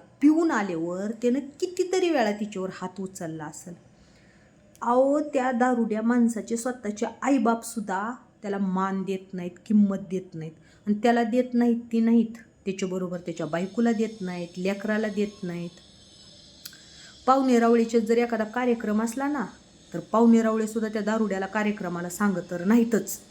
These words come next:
दारुड्याला तर सांगतच नाहीत. पण त्याच्या बायको लेकराला सुद्धा बोलवत नाहीत, किती बी जवळच्या नातीतले असू द्या. त्याचं कारण माहिती आहे का तुम्हाला? आपण जर ह्या दारुड्याच्या बायकोला घरी कार्यक्रमाला बोलवलं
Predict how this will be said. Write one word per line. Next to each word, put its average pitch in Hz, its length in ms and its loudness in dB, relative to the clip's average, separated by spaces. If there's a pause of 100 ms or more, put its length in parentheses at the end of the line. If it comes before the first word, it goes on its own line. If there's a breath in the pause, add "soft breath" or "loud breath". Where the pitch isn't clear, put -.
(280)
दारुड्याला 240 380 4
तर 247 140 -2
सांगतच 208 500 -2
नाहीत. 160 320 -12 (680 loud breath)
पण 190 80 -2
त्याच्या 190 240 -4
बायको 208 300 -2
लेकराला 196 420 -4
सुद्धा 175 280 -6
बोलवत 180 440 -2
नाहीत, 156 140 -8
किती - 340 -2
बी 220 100 4
जवळच्या 208 420 2
नातीतले 165 440 -6
असू 156 220 -12
द्या. 151 120 -14 (240)
त्याचं 202 160 -4
कारण 208 320 2
माहिती 226 260 4
आहे 320 60 -4
का 220 140 -6
तुम्हाला? 170 280 -6 (440 loud breath)
आपण 277 440 4
जर 285 140 6
ह्या 233 160 2
दारुड्याच्या 208 540 0
बायकोला 226 540 2
घरी 208 220 0 (200)
कार्यक्रमाला 277 600 2
बोलवलं 165 680 -8